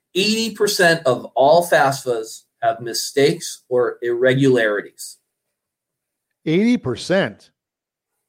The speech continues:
Speaker 1: Eighty percent.
Speaker 2: So what do I do? I mean, I don't, you know, I'm, I'm a simple guy, do a little bit of radio on every day and lead a lending team. I don't know about these college things. Uh,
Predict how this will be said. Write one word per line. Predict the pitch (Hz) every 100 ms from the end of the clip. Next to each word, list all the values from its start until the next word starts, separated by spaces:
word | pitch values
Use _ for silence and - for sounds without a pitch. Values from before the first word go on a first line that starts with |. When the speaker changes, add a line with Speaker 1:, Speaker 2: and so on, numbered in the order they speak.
| _ _ -
Speaker 1:
Eighty | 117 135 143
percent. | 139 131 - - - _ _ _ _ _ _
Speaker 2:
So | _ 226 202 185 175 185 -
what | 190 202
do | 202
I | 170
do? | 156 262 160
I |
mean, | 151 156
I | 196
don't, | 196 196 - 185
you |
know, | 165 165 -
I'm, | 180 202 202 202 - _
I'm | 160 208
a |
simple | - - 202 202 170
guy, | 160 165 170
do | 160
a | 165
little | 170
bit | 175
of | 151
radio | 151 170 175 175 175 170
on | 156 156
every | 202 165 160
day | 151 170 175 160
and | 127 113 - _ _ _ _ _ _
lead | 156 175 170
a |
lending | 147 180 220 165
team. | 135 143
I | 151
don't | 214 233
know | 165
about | 147 143 127
these | 135 117
college | - 135 139 135 131 -
things. | 143 160 175 139
Uh, | 147 -